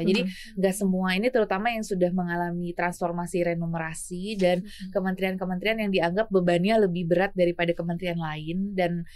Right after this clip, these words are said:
Speaker 1: sehingga itu diberikan kompensasi yang lebih tinggi. Jadi terutama di,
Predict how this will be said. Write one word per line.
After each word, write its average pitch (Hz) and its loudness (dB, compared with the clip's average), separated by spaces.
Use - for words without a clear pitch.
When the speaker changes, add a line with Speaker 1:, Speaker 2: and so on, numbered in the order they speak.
Speaker 1:
sehingga 185 2
itu 220 0
diberikan 185 2
kompensasi 180 -2
yang 185 0
lebih 170 -4
tinggi. 165 -6
Jadi 180 0
terutama 202 0
di, 214 -4